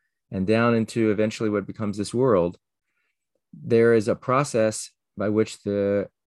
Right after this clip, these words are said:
the Midah, the aspect of Gevura, is applied, in which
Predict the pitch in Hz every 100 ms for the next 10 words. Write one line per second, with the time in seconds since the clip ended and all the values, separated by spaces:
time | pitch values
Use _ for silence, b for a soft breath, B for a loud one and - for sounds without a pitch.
0 | _ 107 101 101 117 139 107 101 101 92
1 | 107 110 123 - 107 98 85 98 104 113
2 | 92 - - 87 - - 85 - - _
3 | b b b - 101 104 -